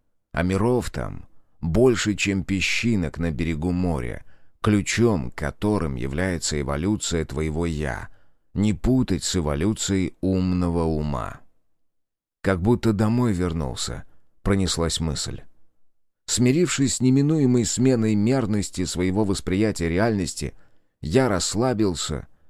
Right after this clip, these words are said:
и начал плавно растворяться в плотной материи окружающего меня тёмного пространства, становясь с ней единым целым. Когда ты готов полностью потерять надежду,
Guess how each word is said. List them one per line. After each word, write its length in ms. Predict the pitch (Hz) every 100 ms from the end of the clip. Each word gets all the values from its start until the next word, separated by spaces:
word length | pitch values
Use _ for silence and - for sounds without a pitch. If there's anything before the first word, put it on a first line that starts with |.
| -
и 100 | 90
начал 320 | 95 87 85
плавно 480 | - 98 104 92 90
растворяться 680 | 82 - 71 82 87 - 60
в 80 | -
плотной 380 | 85 87 69
материи 680 | 67 57 - 85 82 82 71 - _ -
окружающего 760 | - - 95 110 120 98 95 90
меня 300 | 85 87 90
тёмного 560 | - 82 80 73 69
пространства, 960 | - 71 - - 80 76 - 58 52 - - _
становясь 540 | - - 87 78 76 -
с 140 | -
ней 240 | 82 95
единым 600 | 82 78 67 67 65 65
целым. 560 | - 69 57 50 50 - - - _ _ _ _ _ -
Когда 300 | 95 95 104
ты 100 | 98
готов 360 | 95 107 92
полностью 560 | - 104 87 78 - 78
потерять 420 | 73 71 80 71
надежду, 600 | 71 67 95 92 78 78